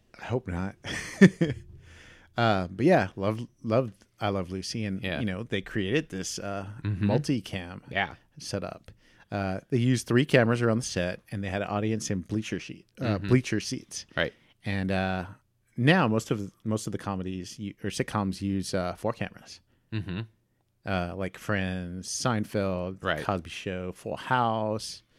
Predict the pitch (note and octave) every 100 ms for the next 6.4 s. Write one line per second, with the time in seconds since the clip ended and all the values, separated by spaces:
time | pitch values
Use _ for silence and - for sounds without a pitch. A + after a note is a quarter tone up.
0 | _ F#2 F2 G2+ F#2 A2+ F#2+ F#2+ F2 E2+
1 | F2+ - - G#2+ - _ _ _ _ -
2 | F#2 F#2 F2 F2 F2 - _ _ _ -
3 | C#3 A#2+ A#2+ A#2+ A#2+ - _ _ - A#2+
4 | - C4+ - A#2 G2+ F2 F#2 F2 F#2+ -
5 | F#2 F2+ C3+ B2 A#2+ - - _ - A2+
6 | A2 G#2+ G#2